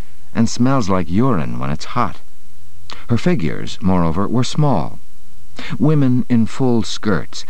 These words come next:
sitting and hunched over so you couldn't see their faces. A shoebox could have contained any one of them. So they were displayed on pedestals in Buffalo, but they weren't glued down. Wind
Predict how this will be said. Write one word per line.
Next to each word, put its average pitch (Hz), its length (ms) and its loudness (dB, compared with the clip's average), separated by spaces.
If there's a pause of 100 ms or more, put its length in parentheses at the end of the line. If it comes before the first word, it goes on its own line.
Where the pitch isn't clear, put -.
(160)
sitting 64 580 0
and 78 220 0
hunched 123 480 0
over 67 480 0
so - 120 -2
you 92 140 2
couldn't 98 300 0
see 120 100 0
their 90 180 0
faces. - 600 0 (920)
A 104 60 0
shoebox 92 800 0 (140)
could 127 160 2
have 113 100 0
contained 123 500 2
any 139 180 2
one 135 240 2
of 101 100 0
them. 60 240 -2 (1160)
So 160 240 2
they 156 100 2
were 131 160 2
displayed 143 680 0
on 131 180 2
pedestals - 800 0
in 71 120 0
Buffalo, 95 440 0 (760)
but - 140 0
they 127 100 2
weren't 117 300 0
glued 113 380 2
down. 85 560 0 (760)
Wind 101 560 2